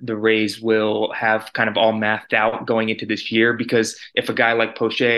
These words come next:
or Armstrong or, or whoever starts off the year slow, they may want to option them. Well, you need to make sure you actually can option them in order to do that. So that will, that will all be part of the,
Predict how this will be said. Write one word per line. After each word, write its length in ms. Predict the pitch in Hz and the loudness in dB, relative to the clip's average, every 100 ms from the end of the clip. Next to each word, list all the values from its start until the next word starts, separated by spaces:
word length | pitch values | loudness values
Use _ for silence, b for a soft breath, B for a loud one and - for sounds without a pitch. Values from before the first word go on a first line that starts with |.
| 113 | 2
or 140 | 110 110 | 2 0
Armstrong 440 | 113 - 117 110 | -4 -2 -2 -2
or, 260 | 110 110 107 | -2 -4 -4
or 120 | 107 135 | -4 2
whoever 380 | 131 113 113 | 4 4 2
starts 340 | 110 117 113 - | 0 -2 -2 -2
off 200 | 107 - | -6 -4
the 80 | 107 | -4
year 120 | 110 | -2
slow, 480 | - 165 151 139 139 B - | 0 2 4 4 2 B -4
they 80 | 113 | 0
may 300 | 113 110 120 | 0 0 -4
want 260 | 113 110 - | -6 -6 -2
to 120 | 117 | 0
option 340 | 110 113 - 110 | 2 2 -2 -2
them. 200 | 107 104 | -4 -2
Well, 320 | 110 107 101 | 0 0 -2
you 80 | 113 | -6
need 100 | 110 | -6
to 60 | |
make 160 | 104 95 | -8 -8
sure 160 | 113 | -6
you 140 | 104 87 | -2 -2
actually 440 | 101 - - 92 | -2 -8 -10 -12
can 280 | - 123 117 | -6 -2 0
option 320 | 80 90 113 98 | -2 -4 -6 -8
them 160 | 95 | -8
in 120 | 98 101 | -8 -10
order 160 | 101 | -10
to 140 | - 95 | -10 -4
do 160 | 95 | -2
that. 260 | 87 90 - | 0 -2 -2
So 240 | 95 80 B B - | -6 -6 B B 0
that 140 | 127 | 0
will, 100 | 127 | 2
that 120 | 139 139 | 2 4
will 120 | 123 | 4
all 60 | 117 | 2
be 120 | 113 | -2
part 240 | 113 110 | -2 -2
of 120 | 104 | -2
the, 180 | 107 104 | -4 -6